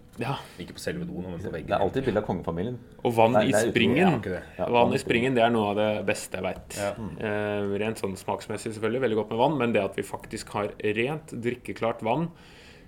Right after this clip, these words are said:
Speaker 1: tilgjengelig, og det merker man jo med en gang det er en sånn, du må stenge vannet i to dager, så går man jo helt desp og føler at man sulter, nei, tørster i hjel.
Speaker 2: Mm.
Speaker 1: Og hamstrer
Speaker 2: Lite stikk til
Speaker 1: kjøpevann.
Speaker 2: resten av verden der, altså.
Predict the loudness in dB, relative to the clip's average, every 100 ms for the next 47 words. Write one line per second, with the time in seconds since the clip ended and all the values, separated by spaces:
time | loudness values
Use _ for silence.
0 | -8 2 4 4 4 4 2 -8 -4 4
1 | 4 4 0 -4 -4 2 2 2 0 -10
2 | -20 -6 -2 0 0 0 0 0 -2 -2
3 | -2 -2 -2 -2 -4 -2 -4 -4 -2 -2
4 | 0 2 0 0 -2 0 0 -4 -8 -12
5 | -8 -2 -2 -4 -10 -4 -4 -6 -16 -20
6 | -20 -20 -20 -20 -20 0 2 2 0 -4
7 | -4 -4 -4 -6 -4 -4 -4 -2 -4 -4
8 | -2 -2 -2 -4 -8 -10 -16 -20 -20 -12
9 | -2 0 0 -4 -10 -4 -4 -4 -10 -20
10 | -16 -6 -4 -4 0 0 4 2 2 0
11 | -2 0 -2 -4 -4 -10 -16